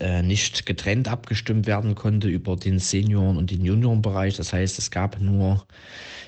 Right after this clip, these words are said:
die Möglichkeit, entweder dafür oder dagegen.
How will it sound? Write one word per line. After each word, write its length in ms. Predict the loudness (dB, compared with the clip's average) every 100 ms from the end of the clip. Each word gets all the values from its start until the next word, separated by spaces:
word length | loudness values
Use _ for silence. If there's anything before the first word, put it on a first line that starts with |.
| -4
die 60 | 0
Möglichkeit, 640 | 0 0 -4 -2 -2 0
entweder 580 | -2 0 -2 0 -4 -6 -8
dafür 580 | -8 -2 0 2 2 -2
oder 220 | -4 -2 -2
dagegen. 760 | -4 -2 0 0 2 2 2